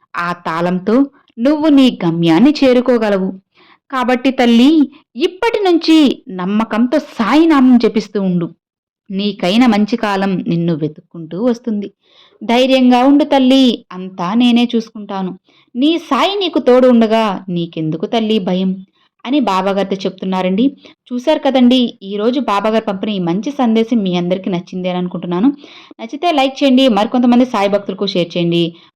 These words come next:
ఫస్ట్గా మన ఛానల్ చూసేవాళ్ళు సబ్స్క్రైబ్ చేసి సపోర్ట్ చేయండి ఫ్రెండ్స్.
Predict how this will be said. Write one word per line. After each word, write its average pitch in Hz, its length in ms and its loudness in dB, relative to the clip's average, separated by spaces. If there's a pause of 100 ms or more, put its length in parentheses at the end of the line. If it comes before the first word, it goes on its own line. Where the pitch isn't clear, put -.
(120)
ఫస్ట్గా 277 320 -6
మన 320 140 2
ఛానల్ 262 360 0
చూసేవాళ్ళు 262 240 0
సబ్స్క్రైబ్ 240 400 -6
చేసి 240 120 2
సపోర్ట్ 233 360 -2
చేయండి 220 160 0
ఫ్రెండ్స్. 240 320 0